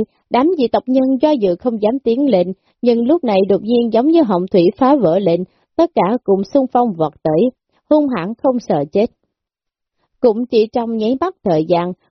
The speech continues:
nguyên bản cuộc chiến đang lắng lại, bỗng nhiên là kịch liệt đến mức gây cấn, không thể nào xoay sở nổi. Trình độ điên cuồng của đám dị tộc nhân này có thể nói là không thua gì so với khí thế mà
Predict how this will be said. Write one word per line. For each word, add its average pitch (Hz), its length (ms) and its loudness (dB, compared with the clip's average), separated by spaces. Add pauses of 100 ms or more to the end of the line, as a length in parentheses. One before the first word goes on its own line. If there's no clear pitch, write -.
nguyên 320 240 2
bản 196 240 -2 (100)
cuộc 208 240 0
chiến 254 280 0
đang 214 240 -4
lắng 202 200 -4 (140)
lại, 151 160 -2 (320)
bỗng 233 240 0
nhiên 269 240 -2
là 220 160 0
kịch 214 160 -4
liệt - 260 -2
đến 240 220 0
mức 339 160 0 (200)
gây 220 220 0
cấn, 214 280 -4 (260)
không 311 200 0
thể 285 180 0
nào 214 140 -2 (160)
xoay 277 120 4 (140)
sở 165 160 2
nổi. 185 320 0 (300)
Trình 262 140 2
độ 220 180 2
điên 277 260 -4
cuồng 175 280 -2
của 226 100 0
đám 220 340 -2
dị 170 220 0
tộc 170 160 0
nhân 233 280 -2
này 151 240 -2 (260)
có 311 120 2
thể 240 180 2
nói 196 280 -2
là 262 200 0
không 277 180 0
thua 269 200 4 (100)
gì 170 180 -2 (120)
so 226 140 2
với 202 340 2
khí 254 200 -2
thế 190 140 4 (380)
mà 202 280 -2